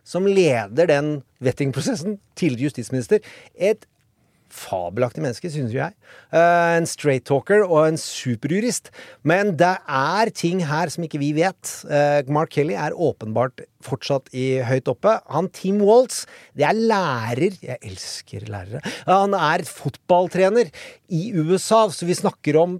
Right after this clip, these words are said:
Friday Night Lights, og utrolig hyggelig. Altså, Tim Miller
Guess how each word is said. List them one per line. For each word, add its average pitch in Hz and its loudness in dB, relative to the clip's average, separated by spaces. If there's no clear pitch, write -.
Friday 151 0
Night 160 -2
Lights, 156 0
og 180 0
utrolig 160 0
hyggelig. 180 2
Altså, 165 2
Tim 185 -2
Miller 185 2